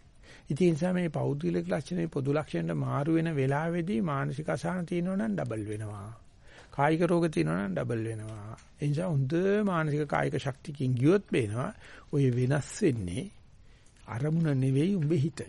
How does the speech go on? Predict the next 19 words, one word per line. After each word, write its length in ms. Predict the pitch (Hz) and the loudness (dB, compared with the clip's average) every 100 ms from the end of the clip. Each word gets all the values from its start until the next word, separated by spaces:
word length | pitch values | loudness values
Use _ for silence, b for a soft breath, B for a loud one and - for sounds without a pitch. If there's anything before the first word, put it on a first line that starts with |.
| - - - - - - - - - - b b b b | -14 -20 -20 -20 -20 -20 -20 -20 -20 -20 b b b b
උඹේ 240 | 131 139 | 2 4
හිතේ 280 | 139 131 143 | 4 4 2
මේ 160 | 143 143 - | 4 0 -2
වර්ග, 360 | 123 117 131 143 | 0 0 0 -2
වර්ග 340 | 127 127 131 | -2 -2 0
භේද, 340 | 143 139 135 135 | 2 4 4 2
පන්ති 440 | 147 151 131 135 147 | -2 -2 -2 0 0
භේද 260 | 143 139 143 | 2 2 2
තෝර 260 | 139 135 139 | 4 4 4
තෝර 240 | 139 147 | 2 4
හිටියට 520 | 147 131 127 180 131 - 160 B B B | 6 4 4 4 4 0 -2 B B B
කොයි 340 | - 139 131 | -4 -2 0
එකත් 300 | 127 - - | 0 -2 -6
එකයි. 520 | 127 - 95 - 71 82 - - - - | -12 -6 -8 -8 -14 -16 -18 -20 -20 -4
කොයි 260 | 143 135 | 2 4
එකක් 280 | 131 160 - | 4 0 -6
කක්කා. 380 | 107 - - - - - | -10 -8 -12 -12 -20 -20
වෙන 180 | - 127 | -4 0
එකක් 140 | 120 | 0